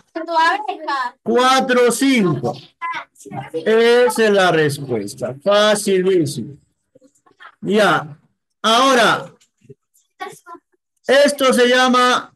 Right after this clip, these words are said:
Speaker 2: diferencia de conjuntos. Anda nomás, huele rápido.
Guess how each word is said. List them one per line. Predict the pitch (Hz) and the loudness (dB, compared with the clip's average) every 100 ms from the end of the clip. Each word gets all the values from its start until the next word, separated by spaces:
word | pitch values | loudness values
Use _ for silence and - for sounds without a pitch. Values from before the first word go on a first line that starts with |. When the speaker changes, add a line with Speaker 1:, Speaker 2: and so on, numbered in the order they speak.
| - | -10
Speaker 2:
diferencia | 170 214 202 208 214 240 240 233 220 | -2 -2 0 0 2 2 0 0 0
de | 208 | 0
conjuntos. | 214 214 226 208 143 139 - - - - - - - _ - - _ _ 427 - _ | -2 -4 -2 -2 -2 -4 -12 -14 -20 -20 -20 -20 -20 _ -20 -20 _ _ -20 -20 _
Anda | 196 220 233 233 | -2 0 2 2
nomás, | 240 233 220 | 2 2 4
huele | 226 226 | 2 2
rápido. | 208 139 135 117 | 0 0 -2 -4